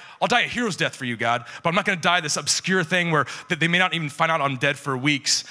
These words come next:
and it's like, "Oh yeah, he went over there to help, and then he died." It's like, I, I, I want, I want something heroic, and then, then I'll die for you, God, and there's a term and condition on my death with you and how I live this life with you, God.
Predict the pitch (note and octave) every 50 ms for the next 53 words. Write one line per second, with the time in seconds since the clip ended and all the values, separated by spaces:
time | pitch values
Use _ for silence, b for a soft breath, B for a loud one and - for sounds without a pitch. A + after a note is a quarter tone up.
0 | B B B B D3+ D3 C#3 C#3+ C#3+ C3+ E3 F3+ A3 B3 A#3+ A#3+ A#3 G#3+ A3+ G#3+
1 | A3+ A#3 A3+ A#3 A#3 A3+ G#3+ G3 G3 G3+ G#3 G#3 - F3 F3 F3+ F3+ F3+ F3 E3+
2 | D#3 D3+ D3 C#3+ C3+ B B B B B C#3+ B2+ F3 D#3+ - B B B B B
3 | B B B _ _ B B B B - D3+ C3 E3 D3+ D3+ F#3+ F#3+ F3+ G3+ G#3
4 | G3+ - - F#3+ G3 G3+ G3+ - - - - G3+ G3 G3 E3+ C#3 D#3+ D#3 C#3+ D#3+
5 | E3 D#3+ C3 G2 - - - B B B B B B B B B - E3 D3+ F3
6 | F#3+ C#3 D3 G#3 B3 B3+ E3+ F3+ D#3 D3 - C#3+ C3 A#2+ A2 A#2+ A2+ A2+ A#2 B2
7 | C#3+ D3+ D3 D#3 D#3 - - G#3+ A3+ A3+ A3+ G3 - F3+ F3 D#3+ F3 E3 - D#3+
8 | C#3 C3 B B B B B C3 C#3+ C#3 B2+ B2+ A#2 D3+ D#3 C#3 - C#3 B2 -
9 | B2 A#2 A2+ A2 B2+ - B2+ C3+ C3+ C3 B2+ A#2+ A#2 B2 B2+ B2 A2 - B B
10 | B B B A#2 - - C3 B2+ A#2+ - G#2 G2+ G2+ G2 F2 G2+ G2 F#2+ G2 F#2+